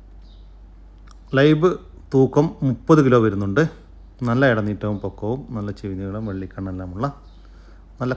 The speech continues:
ക്വാളിറ്റിയിലുള്ള ഒരു കുട്ടി. ഫസ്റ്റ് ഹീറ്റ് കാണിച്ചതാണ്, ക്രോസ് ചെയ്തിട്ടില്ല. ഈ ആട്ടിൻകുട്ടിയുടെ ചോദിക്കുന്ന വില പതിമൂവായിരത്തി തൊള്ളായിരം രൂപ. കച്ചവടത്തിൻ്റെ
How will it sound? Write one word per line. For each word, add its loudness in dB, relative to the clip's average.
ക്വാളിറ്റിയിലുള്ള -2
ഒരു -10
കുട്ടി. -2
ഫസ്റ്റ് 0
ഹീറ്റ് 2
കാണിച്ചതാണ്, 2
ക്രോസ് 0
ചെയ്തിട്ടില്ല. 0
ഈ 6
ആട്ടിൻകുട്ടിയുടെ 2
ചോദിക്കുന്ന 0
വില 2
പതിമൂവായിരത്തി 2
തൊള്ളായിരം -2
രൂപ. -6
കച്ചവടത്തിൻ്റെ 4